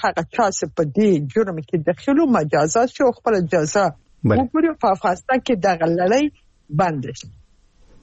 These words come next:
Speaker 2: مننه.
Speaker 1: د، د جرم او د جنایت.
Speaker 2: بله. مننه. د ښځو د حقونو فعاله ګلۍ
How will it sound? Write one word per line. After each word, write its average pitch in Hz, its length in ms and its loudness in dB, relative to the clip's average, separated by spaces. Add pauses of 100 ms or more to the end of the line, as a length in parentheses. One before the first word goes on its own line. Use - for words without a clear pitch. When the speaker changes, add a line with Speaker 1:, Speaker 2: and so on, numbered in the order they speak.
(140)
Speaker 2:
مننه. 120 600 2
Speaker 1:
د، 190 40 0
د 175 40 2
جرم 196 300 -2
او 165 100 0
د 156 40 -6
جنایت. 156 240 -2
Speaker 2:
بله. 139 260 0 (680)
مننه. 120 380 2 (340)
د 127 40 0
ښځو 127 200 0
د 123 120 4
حقونو 120 320 0
فعاله 113 420 2
ګلۍ 104 300 0